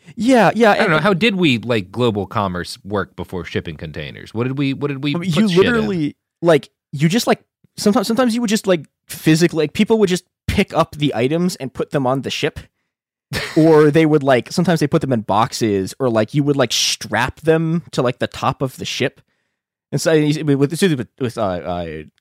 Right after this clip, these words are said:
Speaker 1: trains a lot, they would just, like, strap, like, machinery, like, onto a train car. And this was, like, not, this is, like, really inefficient. It's really slow.
Speaker 2: Yeah.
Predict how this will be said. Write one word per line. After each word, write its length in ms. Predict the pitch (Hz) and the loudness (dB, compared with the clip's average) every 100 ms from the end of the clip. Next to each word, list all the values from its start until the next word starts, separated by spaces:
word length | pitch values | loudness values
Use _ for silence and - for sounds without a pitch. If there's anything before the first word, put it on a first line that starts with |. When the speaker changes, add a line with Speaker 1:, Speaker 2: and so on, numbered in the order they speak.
| _ | _
Speaker 1:
trains 460 | - - 135 110 104 | -18 0 0 2 -2
a 40 | |
lot, 220 | 85 80 80 | -6 -8 -6
they 80 | |
would 120 | 98 101 | -6 -6
just, 140 | - | -6
like, 220 | 101 - | -6 -6
strap, 640 | - - - 104 277 - _ _ - | -8 -8 -4 -2 -2 -4 _ _ -14
like, 160 | 90 _ | -14 _
machinery, 720 | 104 - 95 92 80 82 71 _ _ _ _ | -10 -8 -8 -8 -10 -10 -12 _ _ _ _
like, 140 | 78 _ _ | -16 _ _
onto 420 | 117 104 104 104 | -2 -2 -2 -6
a 40 | 90 | -8
train 340 | - 92 80 | -8 -8 -8
car. 380 | - - 55 - _ _ _ _ _ _ _ _ _ _ _ _ 139 | -12 -14 -14 -18 _ _ _ _ _ _ _ _ _ _ _ _ 0
And 320 | 127 120 123 | 2 2 -2
this 220 | - - - | -2 -2 0
was, 140 | 233 | 0
like, 180 | 220 147 | 0 2
not, 380 | 123 127 127 _ | 2 4 2 _
this 140 | - 160 | -8 -6
is, 120 | 151 | -4
like, 120 | 104 - _ _ 131 | -8 -10 _ _ -8
really 360 | 113 110 110 | -4 -2 -2
inefficient. 680 | 110 110 113 - 110 - - _ | -4 -2 -2 -2 -4 -4 -16 _
It's 160 | - - | -12 -2
really 100 | 135 | -2
slow. 220 | - 127 | -2 0
Speaker 2:
Yeah. 400 | 127 98 98 95 | 2 2 0 -2